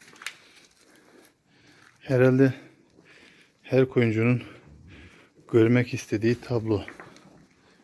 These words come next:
Hepsi yemini yiyor. Öksüren, tıskıran yok.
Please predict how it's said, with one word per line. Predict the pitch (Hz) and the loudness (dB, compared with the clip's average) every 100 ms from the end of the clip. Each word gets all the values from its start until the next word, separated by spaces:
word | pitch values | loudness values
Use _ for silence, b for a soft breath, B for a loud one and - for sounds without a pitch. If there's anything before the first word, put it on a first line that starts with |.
| B | B
Hepsi | _ - - - 104 - - _ B B B B B B B B - | _ -8 -6 -6 -6 -6 -20 _ B B B B B B B B -8
yemini | 107 104 107 | -2 0 0
yiyor. | 110 110 110 117 - B B _ _ _ _ _ _ B B B B B B B B B B B B B B _ _ _ _ _ b b b b b b _ _ _ 127 | 0 0 0 -2 -6 B B _ _ _ _ _ _ B B B B B B B B B B B B B B _ _ _ _ _ b b b b b b _ _ _ -12
Öksüren, | 113 - - 113 104 | -10 -10 -6 -4 -4
tıskıran | - 113 - - 110 101 | -8 -10 -10 -4 -2 -2
yok. | 98 107 | 0 0